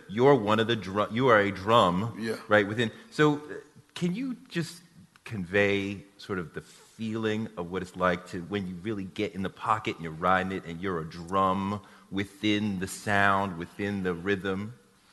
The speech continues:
Speaker 2: I don't, I don't know that I can, you know? Um, it's a feeling that's really hard to describe.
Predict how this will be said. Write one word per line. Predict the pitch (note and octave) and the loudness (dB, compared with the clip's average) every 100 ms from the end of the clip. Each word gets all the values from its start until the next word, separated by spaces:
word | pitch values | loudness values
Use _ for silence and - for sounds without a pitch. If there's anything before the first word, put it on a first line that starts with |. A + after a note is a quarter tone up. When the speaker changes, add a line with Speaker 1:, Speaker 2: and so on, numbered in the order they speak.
| _ - A2+ | _ -2 2
Speaker 2:
I | |
don't, | C#3 C3 | 2 4
I | C3+ | 4
don't | D#3 | 4
know | D#3+ E3+ | 4 2
that | C3 | 2
I | G#2 | 0
can, | F#2+ F2 E2+ - - _ - | -2 -6 -8 -12 -20 _ -12
you | G#2+ | -8
know? | G#2+ A2+ A#2 - | -2 0 -2 -4
Um, | F2 G#2+ E2+ D#2+ C#2+ - _ - - _ _ | -6 -6 -6 -8 -10 -16 _ -20 -20 _ _
it's | - G#2 - | -8 -6 -4
a | A2+ | -4
feeling | - B2 A#2+ A#2 A2+ - C#2 C#2 G1+ - F2+ | 0 0 0 -2 -4 -6 -8 -12 -14 -14 -6
that's | G#2 A2 | -6 -4
really | A2+ A2 | -6 -4
hard | A2 G2+ | 0 -2
to | G#2+ | -2
describe. | G2 F2+ F2 G2 G2+ D2+ | -8 -6 -2 0 0 -2